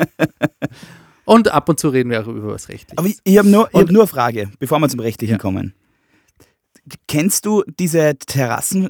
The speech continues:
Speaker 2: die sehr gern, diese Steine, die sehr gern bei Terrassen verwendet worden, also werden, diese roten, hast du Ahnung, wie die heißen?
Speaker 1: Backsteine?
Speaker 2: Terrakotta-Steine.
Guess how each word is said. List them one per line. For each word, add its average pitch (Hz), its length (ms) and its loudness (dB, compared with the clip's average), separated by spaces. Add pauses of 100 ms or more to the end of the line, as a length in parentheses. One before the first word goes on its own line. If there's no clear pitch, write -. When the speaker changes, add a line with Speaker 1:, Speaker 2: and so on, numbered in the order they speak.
Speaker 2:
die 170 140 -4
sehr 165 200 -2
gern, 151 320 -4
diese 143 220 -4
Steine, 143 500 0
die 135 120 -6
sehr 131 160 -6
gern 135 240 -4
bei 135 100 -4
Terrassen 131 420 -6
verwendet 113 420 -4
worden, 98 360 -6 (280)
also 131 280 2
werden, 123 320 2
diese 117 220 0
roten, 123 500 0
hast 120 140 -8
du 131 80 -2
Ahnung, 151 260 -2
wie 151 60 -8
die 127 100 -4
heißen? 123 380 -8 (2000)
Speaker 1:
Backsteine? 127 600 -8 (100)
Speaker 2:
Terrakotta-Steine. 123 1080 -4